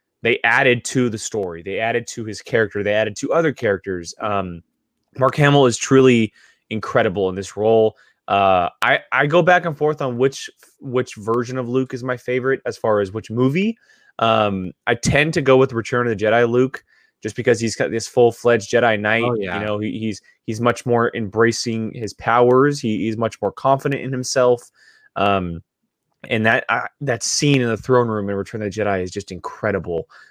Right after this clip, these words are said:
Speaker 1: with Vader and Palpatine and how he plays that role. Uh,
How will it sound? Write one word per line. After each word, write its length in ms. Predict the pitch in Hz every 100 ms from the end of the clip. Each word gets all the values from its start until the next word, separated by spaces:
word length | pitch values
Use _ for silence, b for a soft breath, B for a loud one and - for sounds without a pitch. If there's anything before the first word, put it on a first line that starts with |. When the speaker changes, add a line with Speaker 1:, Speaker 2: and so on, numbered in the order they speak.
| b
Speaker 1:
with 180 | 104 98
Vader 300 | 95 101 98
and 100 | 90
Palpatine 500 | 98 92 98 98 90
and 100 | 87
how 160 | 95 92
he 100 | 92
plays 280 | - 95
that 180 | 95 87
role. 400 | 90 98 90 85 b b b b
Uh, 340 | 98 95 90